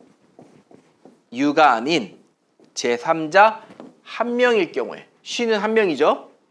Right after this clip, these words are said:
동사가 나오면은 그 뒤에 S나 이에스를 붙입니다. 자, 요거를 과거형으로 바꿔보겠습니다. 그녀는 나에게 전화를 했다. 과거형. 그렇죠.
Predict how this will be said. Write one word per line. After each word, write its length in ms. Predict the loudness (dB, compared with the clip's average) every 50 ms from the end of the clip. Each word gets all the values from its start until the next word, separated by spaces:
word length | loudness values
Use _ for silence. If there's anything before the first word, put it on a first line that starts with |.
| _ _ _ _ _ _ _ _
동사가 460 | -10 -2 -2 0 2 2 2 2 2
나오면은 540 | 2 2 0 0 2 2 2 0 0 -4 -12 -20 _ _ _ _
그 140 | -14 -12 -10
뒤에 300 | -6 -6 -6 -6 -6 -10
S나 600 | -12 -12 -12 -12 -14 -6 -2 0 0 0 -2 -8 -16 _ _ _ _ -14
이에스를 460 | -10 -8 -6 -8 -8 -10 -12 -14 -16
붙입니다. 480 | -18 -20 -20 -20 -20 _ -20 -20 -20 -20 _ _ _ _ _ _ _ _ _ _ _ _ _ _ _ _ _
자, 140 | _ -4 -2
요거를 420 | -2 0 0 0 0 0 -2 -4 -10
과거형으로 800 | -4 2 4 6 6 6 4 2 2 2 0 -2 -4 -4 -6
바꿔보겠습니다. 720 | -8 -10 -12 -14 -16 -16 -16 -20 -20 -20 -20 -20 -20 -20 _ _ _ -20 -20 _ _ _ _ -20 -20 _ _ _
그녀는 640 | -12 -10 -10 -8 -8 -6 -4 -4 -4 -4 -6 -10 -18 _ _ -20 -20 -20 _ _ _ _ _
나에게 680 | -4 -2 -2 -2 -4 -2 0 0 0 0 0 -6 -14 -20 _ -18
전화를 420 | -14 -12 -10 -10 -10 -10 -10 -8
했다. 440 | -8 -10 -4 -2 -2 -2 -2 -4 -10 _ _ _ _ _ _ _ _ _
과거형. 600 | -4 -2 -2 0 2 4 4 4 2 0 -6 -16 _ _ _ _ _ _ _ _ _ _ _ _ _ _ _ _ _ _ _ _ _ _ _ _ _ _ _ _ _ _ _ _ _ _ _ _ _ _ _ _ _ _ _ _ _ _ _ _ _ _ _ _ _ _ _ _ _ _ _ _ _ _ _ _ _ _ _ _ _ _ _ _ _ _ _ _ _ _ _ _ _ _ _
그렇죠. 640 | 4 4 6 4 4 4 4 2 2 2 -2 -10